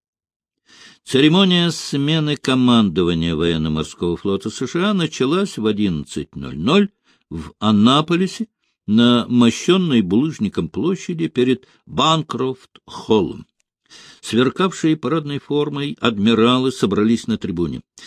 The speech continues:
"Золотых галунов было столько, — прикинул один ехидный журналист, — что половина фондов,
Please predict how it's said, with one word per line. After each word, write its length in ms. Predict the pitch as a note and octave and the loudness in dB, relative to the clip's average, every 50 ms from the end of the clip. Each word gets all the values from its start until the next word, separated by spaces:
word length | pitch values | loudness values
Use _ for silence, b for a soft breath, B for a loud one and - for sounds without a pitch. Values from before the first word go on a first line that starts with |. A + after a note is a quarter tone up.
| B B B B | B B B B
"Золотых 540 | F#2 E2+ B2 B2+ C3+ C#3 - - D#3+ D3+ C#3+ | -2 2 2 4 2 2 2 2 0 0 2
галунов 500 | C#3 D3 D3 D3+ D3 D3 D#3 D#3+ D#3+ D3+ | 0 0 0 0 0 -2 -2 -2 -2 -2
было 240 | D3 D3+ C#3+ C#3+ | -2 -2 0 -2
столько, — 1200 | C#3 - - - _ - - D3+ E3+ F#3+ G3 G3 F#3+ F#3 - _ - - F3 E3+ F3 - - E3 - _ _ _ - | -2 -4 -8 -16 _ -2 2 4 6 6 6 6 4 2 -4 _ -4 -2 -2 -2 -2 -4 -8 -10 -12 _ _ _ -4
прикинул 640 | - G2 A#2 A2+ - - B2+ B2 A#2 A2+ A2 A2 A2 - | 0 2 2 2 2 2 2 4 4 4 4 2 0 0
один 320 | G#2+ A2 G2 A2 A2 G#2 | -2 0 2 2 2 2
ехидный 640 | G2 F#2+ G#2+ G#2 - - - B2 G2+ F2 G2+ G#2 F#2 | 2 2 0 -2 -2 0 0 0 0 0 0 -2 0
журналист, — 640 | - G#2+ G#2 G2+ G2+ G#2 G#2+ G#2+ G2+ F2+ - B B B B B B | 0 0 0 0 0 0 0 0 0 -2 -4 B B B B B B
что 300 | - - - - D3+ D3 | -12 -6 0 2 2 2
половина 640 | D3+ - D#3 D#3 D3+ D3 D3+ F3+ G#3 G#3 F#3 E3 D#3 | 4 4 4 6 6 6 6 4 4 4 4 2 2
фондов, 680 | D#3 - - - F3+ G3+ G3+ G3 F3+ D#3+ E3 - - - | 0 0 4 6 6 6 6 4 2 2 0 0 0 -6